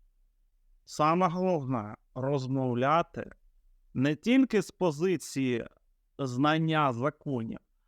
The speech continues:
а з позиції "в мене є ось це, швидко відійшли, інакше відкриваю вогонь на ураження".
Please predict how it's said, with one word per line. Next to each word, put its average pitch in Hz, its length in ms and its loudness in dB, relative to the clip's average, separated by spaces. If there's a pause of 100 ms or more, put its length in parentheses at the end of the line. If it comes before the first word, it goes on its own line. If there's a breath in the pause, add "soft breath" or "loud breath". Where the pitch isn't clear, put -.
(340)
а 143 160 2
з - 80 -12
позиції 175 640 0
"в 135 100 -2
мене 175 400 0
є 170 200 2
ось 175 280 0
це, 123 420 -4 (480)
швидко 196 640 0
відійшли, 151 720 -4 (920)
інакше 139 760 0
відкриваю 170 760 2
вогонь 160 480 0
на 175 80 0
ураження". 110 800 -4